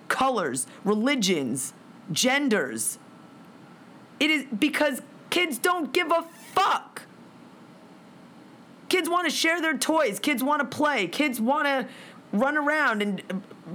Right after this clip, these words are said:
during recess and, and, and in the park. They're taught to fucking hate by the people that are haters. And all these motherfucking people. Hitler Youth in twenty twenty should not be trending on Twitter because people in Georgia,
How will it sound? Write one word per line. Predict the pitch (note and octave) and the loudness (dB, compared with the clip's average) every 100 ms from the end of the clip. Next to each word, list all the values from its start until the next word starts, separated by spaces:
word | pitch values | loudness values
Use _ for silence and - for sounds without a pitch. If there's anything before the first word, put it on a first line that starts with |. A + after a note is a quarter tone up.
| - - - E3 - | -14 -18 -18 -18 -8
during | F#3+ C#4+ C4 A#3+ | 0 2 2 2
recess | B3+ A#3+ - F#3+ F#3+ | 0 2 0 0 0
and, | G#3+ G#3 | 0 0
and, | A#3+ | 0
and | F#3+ B3 | 0 2
in | B3 | 2
the | |
park. | B3 - A3+ D#3 B2+ - - - - - - - - - - - - - - - - - - - - - - | 0 2 4 2 -2 -10 -20 -20 -20 -20 -20 -20 -20 -20 -20 -20 -20 -20 -20 -20 -20 -20 -20 -20 -20 -8 0
They're | E4+ | 0
taught | G4+ C#4 D#4 F#4+ - | 2 2 2 2 -2
to | |
fucking | E4+ F4 E4+ E4 | 0 0 2 2
hate | D4+ D4 E4+ E4+ | 2 2 2 2
by | D4+ | 0
the | D4+ | 0
people | C#4+ D#4+ E4 D#4+ D#4 | 2 2 4 2 2
that | D4 D4+ D4+ - | 4 2 2 2
are | C#4+ C#4+ | 2 2
haters. | A3+ C4+ D4 C4+ A3+ E3+ C3 C3 - - - - - - - - - - - - - - - - - - - - - - | 0 0 2 2 2 2 -2 -4 -6 -8 -16 -20 -20 -20 -20 -20 -20 -20 -20 -20 -20 -20 -20 -20 -20 -20 -20 -20 -20 -2
And | C4 B3+ | -2 2
all | C#4 D4 | 2 2
these | D#4+ | 0
motherfucking | C#4 D4 C4+ C#4 D4 C#4+ C#4 | 2 0 0 0 -2 0 0
people. | C#4+ D4 C#4 | 0 2 2
Hitler | D#4 F#4+ F#4+ | 0 0 0
Youth | E4 F#4 F#4 | 2 0 2
in | D4+ | 0
twenty | C4+ D4+ E4 D#4 | 2 2 2 0
twenty | C#4+ D#4 D#4 | 0 0 0
should | C4 C#4 A#3 | 0 0 0
not | C#4+ E4 - | 2 2 2
be | D4 | 0
trending | D4+ - D4+ D4 C#4+ | 0 2 0 0 0
on | C#4+ | 0
Twitter | C4 E4 F4 E4 | 2 0 0 0
because | C#4+ D4+ A3 | 2 0 0
people | - D4+ - D4+ | 0 0 0 -2
in | B3+ C#4+ G#3 | 0 -2 0
Georgia, | - D#4 E4+ C#4 C4+ C4+ D4 | 0 2 2 0 2 2 2